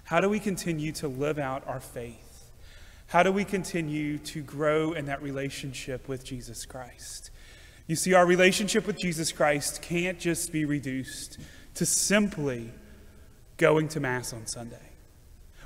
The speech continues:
We cannot grow in relationship with Jesus if we just encounter him once a week. We have to supplement that encounter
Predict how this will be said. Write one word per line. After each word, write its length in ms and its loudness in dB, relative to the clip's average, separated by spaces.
We 160 6
cannot 500 4
grow 480 10
in 140 4
relationship 760 0
with 140 -6
Jesus 520 -2
if 200 -4
we 320 0
just 580 -2
encounter 480 4
him 320 2
once 260 -4
a 80 -4
week. 440 -12
We 140 6
have 380 4
to 340 0
supplement 840 4
that 200 4
encounter 720 -2